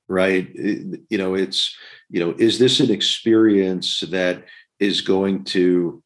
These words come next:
like, give them opportunities that they couldn't get otherwise? And as you point out, when you go to the Other Art Fair, you're speaking directly to the artist, right? You're not, you know, going to a booth and it's a gallery and it might rep-, be representing half a dozen artists. You get to talk to that artist about their work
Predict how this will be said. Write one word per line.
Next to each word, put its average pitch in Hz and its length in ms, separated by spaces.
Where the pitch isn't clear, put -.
like, 82 240
give 110 200
them 104 220
opportunities 98 840
that 95 100
they 92 140
couldn't 95 320
get 95 140
otherwise? 90 600
And 80 260
as 87 140
you 92 120
point 92 220
out, 90 160
when 101 120
you 90 60
go 90 140
to 90 80
the 87 140
Other 82 280
Art 85 220
Fair, 107 340
you're 117 100
speaking 143 320
directly 135 380
to 131 100
the 123 120
artist, - 500
right? 87 320
You're 92 140
not, 95 380
you 95 100
know, 90 80
going 95 280
to 95 160
a - 20
booth 98 340
and 92 100
it's 87 140
a 85 60
gallery 92 580
and 92 100
it 87 80
might 87 200
rep-, 92 160
be 90 100
representing 90 560
half 90 240
a 95 60
dozen 87 280
artists. 101 300
You 123 60
get 135 100
to 135 80
talk 135 280
to 135 60
that 92 200
artist 82 320
about 87 320
their 90 180
work 101 400